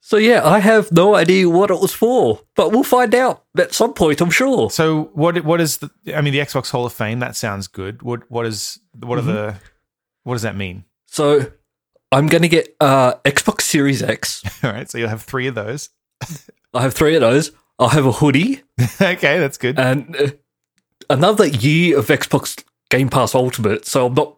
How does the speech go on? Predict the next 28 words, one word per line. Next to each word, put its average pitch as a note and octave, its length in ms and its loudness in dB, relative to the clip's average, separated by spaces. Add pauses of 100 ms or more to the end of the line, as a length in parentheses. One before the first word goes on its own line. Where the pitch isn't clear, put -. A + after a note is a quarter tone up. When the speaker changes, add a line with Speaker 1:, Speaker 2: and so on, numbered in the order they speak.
(120)
Speaker 1:
don't C3+ 120 4
have C#3 120 2
to C3+ 60 -2
pay C#3 180 2
for - 120 -4
that B2+ 220 -2
till C3+ 160 -2
twenty B2+ 340 -4
twenty-two B2 600 -4
or A2 120 -2
twenty-three A#2 560 -4
or A#2 80 0
something. B2 380 -4
Speaker 2:
<laughs> F#3+ 500 -8
Fucking A#2 340 -8
hell. A2 200 -14 (380)
Yeah. C3 200 -6 (1600)
Speaker 1:
And E3 180 2
the D3+ 40 2
thing G#3 200 2
I'm C#3 180 4
most G#3 280 2
looking E3 220 2
forward C3 260 2
to, E3 260 0 (160)
a A#2+ 80 2
trophy. - 600 -2 (560)
Speaker 2:
Yeah. B2+ 800 -2